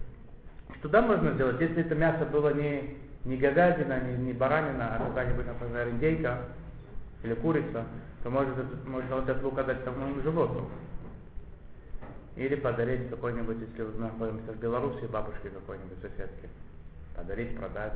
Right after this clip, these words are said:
угостить, не знаю. Это максимум, что возможно сделать. Рауи шиие беколь баэт. Внимание. Хорошо было бы, чтобы в каждом доме были бы сакиним парвы миухадим лииракот вепирот.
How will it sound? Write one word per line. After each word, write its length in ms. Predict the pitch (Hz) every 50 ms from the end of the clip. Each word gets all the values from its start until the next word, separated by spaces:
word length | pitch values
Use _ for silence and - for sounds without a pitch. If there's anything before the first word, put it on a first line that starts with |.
| - - -
угостить, 520 | 98 87 87 87 - - - 110 113 -
не 140 | - 117 113
знаю. 160 | - - - - - - - - - - - - - - - - - - - - - - - - - - - - - - -
Это 180 | - - 127
максимум, 400 | 120 131 123 127 - - 120 113 117
что 120 | 117 113 104
возможно 400 | 101 - - 98 92 92 95 92 -
сделать. 200 | - - - - - - - - - - - - - - - - - - - - -
Рауи 320 | - 135 139 160 214 233 220
шиие 640 | 226 226 214 185 165 156 160 165 165 175 202 208
беколь 380 | 185 160 160 - - 180 180 170
баэт. 420 | 160 - 139 131 120 120 120 123
Внимание. 440 | 131 147 156 147 131 110 101 - - - - - - - - - - - - - -
Хорошо 420 | - 147 151 156 151 156 220 233
было 280 | 185 170 160 156 147 143
бы, 300 | 139 147 156 170 - - -
чтобы 200 | - 151 147 147
в 100 | 151 -
каждом 460 | 190 196 196 185 - 175 156 151 143
доме 320 | 165 170 - 185 165 160
были 320 | 160 151 160 165 165 165 160
бы 320 | 165 160 160 156 160 160 - - - - - - - -
сакиним 600 | 160 143 - - - 147 160 180 180 165 - -
парвы 380 | 170 160 170 180 180 170 175 170
миухадим 640 | 160 151 147 139 135 - 147 135 139 165 165 156
лииракот 800 | 147 143 139 135 135 131 127 120 - 156 165 175 170 175 170 - - 107
вепирот. 420 | 127 123 - 139 135 127 113 98